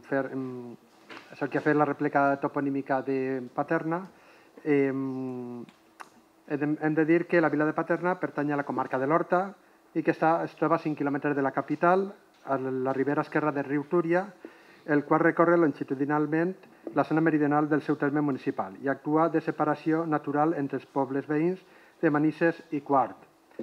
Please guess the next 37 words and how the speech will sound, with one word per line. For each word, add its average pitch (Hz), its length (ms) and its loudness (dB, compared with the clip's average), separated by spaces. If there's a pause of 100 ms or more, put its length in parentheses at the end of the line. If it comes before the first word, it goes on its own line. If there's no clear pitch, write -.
(200)
La 156 80 2
superfície 147 560 0
del 143 100 2
terme 156 240 2
municipal 156 460 0
és 139 80 -2
de 131 160 -4
quaranta-quatre 135 840 -2
quilòmetres 143 400 0
quadrats 175 460 0 (560)
i 165 80 4
presenta 160 400 0
una 156 180 4
forma 160 300 0
allargada 165 500 2
perpendicular 135 720 -2
a 143 80 -2
la 139 100 0
línia 147 300 -2
de 143 80 0
la 131 80 -2
costa, 113 480 -4 (460)
en 135 100 -2
direcció 143 400 2
nord-oest 160 580 -2
a 143 140 -2
sud-est, 127 540 -6
amb 135 200 -2
una 147 140 -2
distància 151 400 -2
entre 151 160 -4
els 127 100 -8
extrems 147 540 -6 (500)
pròxima 175 540 2
als 143 240 0
onze 160 500 0
quilòmetres. 101 720 -4